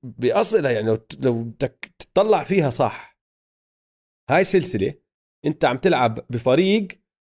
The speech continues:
دفاعه بالموسم الاعتيادي بالهاف كورت كان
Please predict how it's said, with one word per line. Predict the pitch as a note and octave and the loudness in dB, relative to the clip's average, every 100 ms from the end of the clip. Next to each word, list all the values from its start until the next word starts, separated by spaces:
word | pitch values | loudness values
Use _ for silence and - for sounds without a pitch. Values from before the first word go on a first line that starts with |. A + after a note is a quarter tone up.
| _ - | _ -6
دفاعه | E3+ E3+ G#3 E3 A2+ F#2 _ _ _ _ _ _ _ _ | -2 4 4 4 2 0 _ _ _ _ _ _ _ _
بالموسم | B2 A#2 A#2 - D3 F#3 G3 E3+ | 0 0 -2 0 2 2 2 0
الاعتيادي | E3+ C#3+ - C#3 C3 G#2+ F#2 F2 - | 0 -2 0 0 2 2 0 -8 0
بالهاف | D#3 G#3 G3 F#3+ | 2 4 2 0
كورت | - D#3+ A2 - - - _ _ _ _ _ _ _ _ - | 2 2 2 -2 -14 -16 _ _ _ _ _ _ _ _ 0
كان | C#3+ C3+ B2 A#2+ | 2 4 0 -4